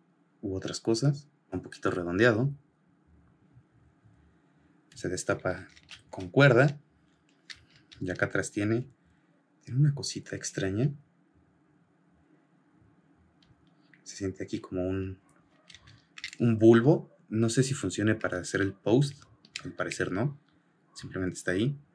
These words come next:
Vemos aquí la sección, que es de otro color. El punto, que es un M F, que es más bien como un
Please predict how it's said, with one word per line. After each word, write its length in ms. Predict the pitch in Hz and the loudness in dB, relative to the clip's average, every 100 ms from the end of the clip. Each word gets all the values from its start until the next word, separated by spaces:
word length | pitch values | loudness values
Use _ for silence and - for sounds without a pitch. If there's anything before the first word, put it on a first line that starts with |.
| _ | _
Vemos 300 | - 90 82 | -14 -12 -12
aquí 160 | - 87 | -12 -8
la 80 | 87 | -8
sección, 520 | - - 113 139 170 | -10 -8 0 0 -2
que 100 | - | -8
es 60 | 87 | -8
de 80 | 87 | -8
otro 180 | - | -14
color. 320 | - 101 139 143 _ _ _ - _ | -10 -2 -2 -2 _ _ _ -20 _
El 140 | 90 90 | -12 -12
punto, 440 | - 107 107 143 | -4 -4 -2 -6
que 120 | 117 | -6
es 160 | 95 - | -8 -6
un 180 | 92 - | -8 -8
M 340 | 104 95 92 101 | -8 -8 -6 -6
F, 260 | - 143 - _ _ - - _ _ _ _ _ _ _ _ _ - - | -2 -4 -4 _ _ -20 -20 _ _ _ _ _ _ _ _ _ -20 -10
que 80 | 98 | -6
es 80 | |
más 160 | 98 95 | -4 -4
bien 120 | 98 | -4
como 240 | 95 92 95 | -4 -2 -2
un 380 | 95 92 90 | -2 -4 -8